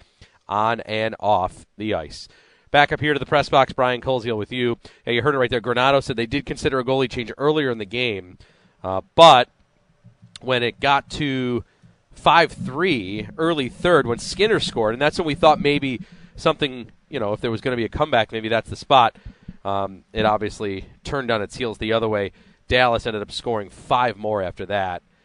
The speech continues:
Uh, he said that he felt bad for Comrie there, um, down the stretch, which, you know, God, it was, you know, how could you not? It was, <laughs> it was a, uh, it was rough to watch for sure for all of us here in the building tonight.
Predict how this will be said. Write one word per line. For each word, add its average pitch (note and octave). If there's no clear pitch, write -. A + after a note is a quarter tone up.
Uh, F2
he E2+
said G#2
that F#2+
he F#2
felt F#2+
bad G2+
for F#2
Comrie F2+
there, F2
um, E2+
down G2
the D#2+
stretch, F2+
which, -
you E2+
know, D2
God, G2
it F#2
was, -
you E2+
know, D#2+
how F2+
could E2
you F2+
not? G2
It D#2+
was, -
<laughs> -
it F#2
was F2+
a, F2
uh, E2+
it A#2
was A2+
rough C3+
to C#3+
watch G#2
for A2+
sure G#2+
for G#2+
all G2+
of F#2+
us F2+
here G2+
in F2
the F2+
building F2+
tonight. E2